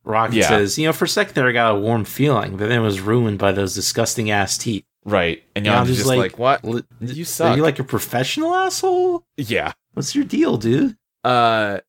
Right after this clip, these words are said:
Speaker 2: but yeah, so Groot kinda trudges over to them all beaten down, and they're just like, "Hey, buddy, how about you help us get out of here?" And Yondu explains that there is a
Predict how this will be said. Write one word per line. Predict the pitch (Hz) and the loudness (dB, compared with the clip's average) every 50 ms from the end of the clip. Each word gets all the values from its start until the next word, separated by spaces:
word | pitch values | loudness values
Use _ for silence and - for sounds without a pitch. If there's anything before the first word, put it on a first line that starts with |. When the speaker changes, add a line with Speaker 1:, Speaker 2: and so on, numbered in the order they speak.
| _ _ - _ _ _ _ | _ _ -20 _ _ _ _
Speaker 2:
but | 131 131 139 135 - 147 | -2 0 0 0 2 2
yeah, | 143 123 117 110 104 | 2 4 4 2 0
so | - - 139 | 0 -2 -2
Groot | 135 123 127 147 170 170 170 - | -2 -2 -2 -2 -2 -2 -2 -4
kinda | - 156 151 143 143 135 127 123 123 - - | -4 -2 -2 0 2 2 0 2 0 -2 -4
trudges | - - - - - 147 156 147 143 127 127 131 127 120 151 | -8 -10 -10 -10 -4 -2 0 0 0 0 -2 -4 -2 -2 -2
over | - 123 123 120 110 117 113 | 0 0 0 0 0 -2 -4
to | - - 110 | -4 -6 -2
them | 117 113 113 110 120 | -2 -2 0 -2 -2
all | - 110 110 110 110 107 107 107 107 104 95 _ _ 113 107 101 | 0 2 4 4 4 4 4 2 0 -2 -6 _ _ -20 -12 -6
beaten | - 123 127 127 117 117 110 | -4 -4 -4 -4 -8 -10 -8
down, | 95 101 92 90 92 92 95 92 92 92 92 90 - _ _ - | -4 -2 0 0 2 2 0 0 -2 -4 -6 -10 -12 _ _ -8
and | - 104 101 98 95 | -6 -4 -4 -4 -4
they're | 98 98 101 | -4 -6 -6
just | 98 - | -6 -4
like, | 110 107 95 | -6 -6 -4
"Hey, | 104 139 151 185 | 0 2 2 2
buddy, | 202 196 214 196 180 180 196 214 214 196 _ | 2 2 0 2 2 2 0 -4 -6 -8 _
how | - 165 151 | -6 -6 -4
about | 151 160 170 165 170 | 0 2 2 2 2
you | 170 175 175 175 175 | 2 0 0 -2 -2
help | 165 175 185 185 - | -2 -4 -4 -4 -4
us | 202 196 - | -8 -8 -4
get | - 214 208 | -2 0 2
out | 214 214 269 294 | 4 4 4 2
of | 202 143 - | 0 -2 -4
here?" | 107 92 85 82 82 - _ _ _ _ | -6 -6 -6 -8 -10 -12 _ _ _ _
And | - 113 117 117 | -4 -4 -4 0
Yondu | 127 147 160 160 165 165 165 | 2 2 2 4 4 2 2
explains | 160 - - - 156 147 143 143 143 135 | 0 -2 -6 0 0 2 2 2 0 -2
that | 127 143 117 | -4 -4 -2
there | 127 123 120 117 | -2 -2 -2 -2
is | 117 110 101 | -4 -4 -4
a | 110 107 104 98 98 95 92 | -4 -4 -4 -4 -4 -6 -6